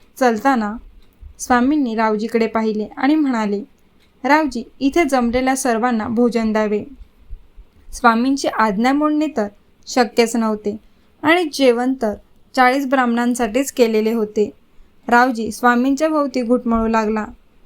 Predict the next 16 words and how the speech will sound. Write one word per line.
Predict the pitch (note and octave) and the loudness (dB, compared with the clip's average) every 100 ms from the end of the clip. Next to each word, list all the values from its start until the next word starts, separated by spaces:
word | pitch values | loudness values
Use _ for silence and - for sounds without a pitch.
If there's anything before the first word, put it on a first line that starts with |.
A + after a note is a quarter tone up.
| - - | -16 0
स्वामींनी | B3 A#3+ C#4 D4 A3 - - | 2 2 2 0 -4 -8 -2
रावजीची | A3+ A3+ C4 C4+ D#4 | 0 2 -2 -2 2
अडचण | A#3 G#3+ A#3 A3+ | 2 0 -2 0
ओळखली. | A3 G#3+ A3 G#3+ - _ - - _ | -2 -4 -4 -6 -8 _ -20 -20 _
त्यांनी | C4+ D4+ E4+ | 0 2 2
रावजीला | B3+ A#3 A3+ B3 G#3+ - - | 0 0 -2 -2 -4 -6 0
एक | A#3 G#3+ _ | 0 -2 _
टोपली | B3 B3 C4 C#4 | 2 2 2 0
आणायला | C#4 B3 A#3 A3+ | 2 0 -2 -2
सांगितली. | A3+ G#3+ G#3+ A3 G#3+ - - - - - | -2 -2 -2 -2 -2 -4 -12 -18 -18 -6
सर्व | C#4+ C#4+ D#4+ | 0 2 0
स्वयंपाक | - B3 A3+ A3 A3 A#3+ | 0 0 0 -4 -6 0
नीटपणे | B3 C#4 - B3 G#3+ | 0 2 0 0 0
त्या | B3+ | -2
टोपलीत | C4 A3+ G#3 A3 | 0 0 0 -2
ठेवला. | G#3+ A#3 G#3+ G#3+ | -2 0 0 -2